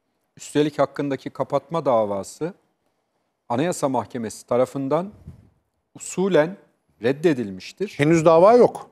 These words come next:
Speaker 1: Dava yok,
Speaker 2: Onu
Speaker 1: şu
Speaker 2: da
Speaker 1: anda
Speaker 2: söyleyelim çünkü
Speaker 1: yargılanmıyor.
Speaker 2: yanlış
Speaker 1: Tabii,
Speaker 2: anlaşılıyor
Speaker 1: tabii, şu an
Speaker 2: sürekli.
Speaker 1: yargılanmıyor.
Speaker 2: Yani
Speaker 1: Ee, Anayasa Mahkemesi'nin raportörünün yazdığı, e, rapor da sonuçta bağlayıcı değildir.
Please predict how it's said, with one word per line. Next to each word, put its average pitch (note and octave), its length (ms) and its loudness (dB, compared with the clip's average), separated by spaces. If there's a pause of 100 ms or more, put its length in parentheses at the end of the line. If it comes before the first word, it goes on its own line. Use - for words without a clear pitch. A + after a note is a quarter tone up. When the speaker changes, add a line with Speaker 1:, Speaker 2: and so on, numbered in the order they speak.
(140)
Speaker 1:
Dava G2+ 320 2
yok, D3+ 120 4
Speaker 2:
Onu D3+ 80 6
Speaker 1:
şu F3 60 6
Speaker 2:
da F#3+ 40 8
Speaker 1:
anda C#3 100 4
Speaker 2:
söyleyelim F3 320 6
çünkü G#3+ 60 2
Speaker 1:
yargılanmıyor. F3 340 4
Speaker 2:
yanlış F3+ 240 4
Speaker 1:
Tabii, F#3 100 4
Speaker 2:
anlaşılıyor B2+ 340 2
Speaker 1:
tabii, G#2+ 100 0
şu - 60 4
an A#2+ 40 4
Speaker 2:
sürekli. A#2 140 2
Speaker 1:
yargılanmıyor. G3 640 2 (120)
Speaker 2:
Yani B2 120 -16 (460)
Speaker 1:
Ee, A#2+ 600 -4 (840)
Anayasa F3 460 0
Mahkemesi'nin E3 920 -4 (460)
raportörünün D#3 920 0 (160)
yazdığı, C3 760 0
e, - 40 -10 (580)
rapor A#2 540 -2
da D3+ 80 0
sonuçta A#2 480 -4
bağlayıcı G#2+ 540 2
değildir. E3 540 -2